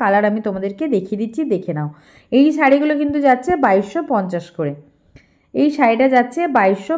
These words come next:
পঞ্চাশ করে। শাড়িটা আমি বলে দিই তোমাদেরকে, এটা কিন্তু খুবই সফট আছে, মানে আমি দেখো just হাত দিয়ে, মানে তোমাকে কি বলবো, মানে খুবই সফট শাড়িটার মধ্যে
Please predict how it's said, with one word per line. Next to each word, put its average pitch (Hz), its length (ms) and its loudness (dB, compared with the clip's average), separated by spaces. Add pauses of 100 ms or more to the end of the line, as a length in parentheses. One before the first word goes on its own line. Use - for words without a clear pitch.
পঞ্চাশ 185 340 -2 (120)
করে। 156 160 -4 (420)
শাড়িটা 262 460 2
আমি 311 100 -2 (120)
বলে 233 200 6
দিই 285 180 2
তোমাদেরকে, 226 440 2 (100)
এটা 247 220 4
কিন্তু 254 220 -2 (140)
খুবই 254 260 4 (160)
সফট 220 340 2 (120)
আছে, 160 240 -10
মানে 208 160 -4
আমি 247 160 0
দেখো 214 240 0
just 269 260 0
হাত 180 180 -2 (100)
দিয়ে, 254 180 4 (440)
মানে 226 180 -2
তোমাকে 247 220 2 (100)
কি 285 80 2 (120)
বলবো, 220 220 4 (180)
মানে 254 140 0 (120)
খুবই 311 220 4 (120)
সফট 233 240 0 (120)
শাড়িটার 240 460 2
মধ্যে 208 200 0